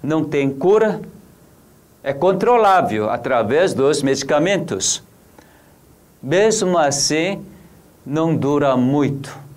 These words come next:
Sobrevida não é muito prolongada como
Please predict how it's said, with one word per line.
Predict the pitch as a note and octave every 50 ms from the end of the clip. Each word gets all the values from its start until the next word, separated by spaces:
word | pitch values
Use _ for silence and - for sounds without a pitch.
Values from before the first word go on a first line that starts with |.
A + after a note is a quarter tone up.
| - - - - -
Sobrevida | - D#3 D#3+ D#3 D#3+ E3+ D#3 C3 C#3 D#3 F#3 G#3 A3 F3+ D#3 G3 F#3 E3+
não | E3 D#3+ D#3+ D#3+ E3
é | F3 F3+ F3+ E3+
muito | D#3+ D#3 D#3+ E3+ F3 F3 F3 F3 D#3+
prolongada | - E3 E3 D#3+ D#3+ D#3+ D#3 D3 C#3 D3+ D3+ D#3 D3+ D#3 D3+ D3
como | D3 D3 D#3 D3+ D3+ D3+ D3+ D3+ D3+ D3 D3 D3